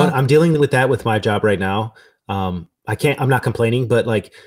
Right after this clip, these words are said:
Speaker 1: there's been a
Speaker 2: Mm-hmm.
Speaker 1: whole, like, control department that's been hired. Um, I can't go into it too much, but, you know, they actually have no idea what's happening on site, you know, on,
Speaker 2: Yeah.
Speaker 1: in the operation. And I, it makes me kinda feel bad. At first I was like, "What the f-, like, why are you asking me all these questions?" And I'm like, "Oh, you know what? They just don't know."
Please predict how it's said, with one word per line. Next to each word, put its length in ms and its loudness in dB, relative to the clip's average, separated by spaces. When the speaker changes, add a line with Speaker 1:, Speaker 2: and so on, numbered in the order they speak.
Speaker 1:
there's 240 4
been 180 6
a 40 4
Speaker 2:
Mm-hmm. 80 -2
Speaker 1:
whole, 380 4
like, 220 0
control 400 2
department 400 0
that's 160 -2
been 120 -2
hired. 540 0
Um, 260 -6
I 60 -8
can't 220 -6
go 80 2
into 180 -2
it 80 -4
too 120 -6
much, 180 -6
but, 160 -2
you 80 2
know, 120 2
they 200 4
actually 320 0
have 200 -4
no 220 -2
idea 320 0
what's 200 -6
happening 360 -4
on 320 -2
site, 380 -2
you 80 -2
know, 200 0
on, 420 0
Speaker 2:
Yeah. 280 0
Speaker 1:
in 160 2
the 100 0
operation. 640 0
And 120 2
I, 80 2
it 120 -6
makes 220 2
me 60 -2
kinda 160 0
feel 180 4
bad. 200 2
At 80 -2
first 220 2
I 40 4
was 120 2
like, 160 -2
"What 140 0
the 60 -10
f-, 120 -20
like, 220 -4
why 260 -4
are 40 4
you 100 2
asking 200 -2
me 40 0
all 40 0
these 100 -2
questions?" 280 -4
And 80 -2
I'm 80 -2
like, 160 -2
"Oh, 80 -2
you 140 0
know 80 0
what? 180 0
They 80 2
just 200 -2
don't 200 -2
know." 320 -2